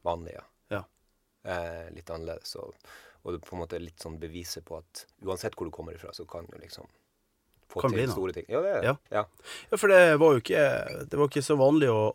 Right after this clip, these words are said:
Speaker 2: å bli så veldig mye når man kom ifra en liten bygd i Nord-Norge, for man skulle først og fremst overleve.
Speaker 1: Ja.
Speaker 2: Fri igjen.
Speaker 1: Og det, ja, det, ikke sant? Og, og,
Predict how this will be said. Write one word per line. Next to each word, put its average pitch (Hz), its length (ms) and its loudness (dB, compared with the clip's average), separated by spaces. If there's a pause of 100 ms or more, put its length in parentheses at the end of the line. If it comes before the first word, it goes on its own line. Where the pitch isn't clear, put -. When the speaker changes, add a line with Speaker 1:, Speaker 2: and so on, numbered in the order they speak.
Speaker 2:
å 113 160 0
bli 135 160 0
så 135 200 -4
veldig 98 300 -2
mye 101 320 -2
når 95 160 -4
man 92 140 -6
kom 151 240 0
ifra 95 240 -6
en 87 60 -8
liten 92 260 -8
bygd 95 260 -10
i 98 280 -8 (160)
Nord-Norge, 104 480 -4
for 110 120 -10
man 110 140 -6
skulle 113 240 -10
først 117 220 -10
og 104 100 -8
fremst - 480 -8 (200)
overleve. 123 500 -2 (260)
Speaker 1:
Ja. 120 160 2 (240)
Speaker 2:
Fri 123 160 -4
igjen. 120 240 -2 (240)
Speaker 1:
Og 123 300 8
det, 117 320 6
ja, 120 180 10 (220)
det, 120 200 -4
ikke 113 120 -4
sant? 131 240 2
Og, 113 200 2
og, 110 320 0